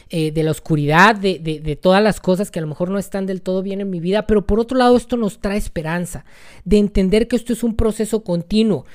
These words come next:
El hecho de decir, por un lado, "En esta tierra nunca lo voy a lograr del todo", por un lado puede ser así como, "Híjoles, qué, qué mala onda", ¿no? Pero por otro lado también nos puede dar a nosotros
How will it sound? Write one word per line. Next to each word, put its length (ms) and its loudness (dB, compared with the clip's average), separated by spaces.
El 160 6
hecho 240 6
de 140 10
decir, 340 4
por 140 6
un 120 6
lado, 240 10
"En 80 6
esta 240 4
tierra 340 2
nunca 320 2
lo 120 6
voy 160 4
a 60 4
lograr 360 2
del 140 -2
todo", 300 0
por 120 4
un 120 6
lado 240 8
puede 160 8
ser 220 4
así 180 0
como, 240 0
"Híjoles, 420 -4
qué, 160 -8
qué 100 -6
mala 240 2
onda", 180 0
¿no? 160 2
Pero 160 4
por 140 2
otro 180 -2
lado 240 -2
también 300 -6
nos 120 -8
puede 320 -2
dar 240 -6
a 40 -8
nosotros 600 -8